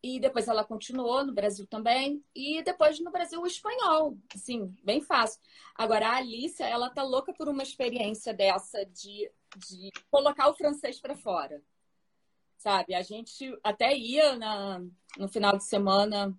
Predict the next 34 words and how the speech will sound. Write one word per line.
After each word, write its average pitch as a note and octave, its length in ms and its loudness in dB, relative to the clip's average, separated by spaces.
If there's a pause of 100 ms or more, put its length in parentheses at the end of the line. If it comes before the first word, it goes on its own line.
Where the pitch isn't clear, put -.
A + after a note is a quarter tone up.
(160)
passado, - 640 -2
retrasado, G3+ 460 -2
a - 20 -6
gente A#3 140 -10
chegou B3 360 -2
a A#3+ 140 0
marcar A3+ 340 0
pra A3+ 140 -4
ir G#3+ 60 0
a G#3+ 60 2
Montreal, A3 360 0
ela G#3+ 160 0
tava C#4 220 -2
super, D#4 580 -2
super B3+ 340 -6
animada. G3 480 0 (360)
Mas G#3+ 100 0
aí C4+ 80 8
tivemos C#4 380 0
uns C4+ 200 -4
imprevistos, C4+ 460 -2
tivemos A#3+ 320 -6
que B3+ 60 -10
desmarcar A#3+ 680 2 (420)
e C4+ 120 -4
tudo C4 200 -4
mais, B3+ 520 0
mas C#4 220 -2
ela C#4+ 200 2 (140)
tava. D4+ 680 -2
E C4 140 -2
aí, C#4 180 0
assim, C#4+ 360 -4
foi, D4+ 200 4